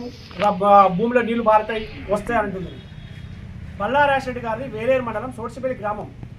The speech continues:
తాత ముత్తాతలను ఇక్కడి నుంచే ఉన్నారు. ఆయన వారసత్వంగా భూమి వచ్చింది, ఆ భూమిలో పంట పండించుకున్నాడు. మీలాగా దేవుడు ధర్మసమ-, దేవుడు అక్కడ ఇక్కడో మీ అల్లుడు పోయో మీరు పోయో అది చేసి భూములు, ఆ భూములు కొని,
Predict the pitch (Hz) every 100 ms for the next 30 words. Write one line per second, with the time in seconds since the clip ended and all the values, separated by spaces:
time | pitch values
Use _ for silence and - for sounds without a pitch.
0 | - - 226 277 311 269 269 254 247 247
1 | 262 - 247 247 233 208 - - - -
2 | 196 247 240 185 214 294 - - 269 277
3 | 196 240 254 254 233 220 262 - - -
4 | 185 233 180 247 269 277 220 214 240 226
5 | 208 - 175 147 - - - 170 240 254
6 | 233 226 220 214 - 165 160 220 240 220
7 | 202 220 233 226 180 208 226 214 214 185
8 | 208 220 208 208 208 202 - - 180 202
9 | 185 220 214 208 196 202 190 208 208 202
10 | 196 196 - - - 185 190 208 208 202
11 | 190 - - 170 180 208 208 175 185 170
12 | 196 208 190 180 - 190 190 196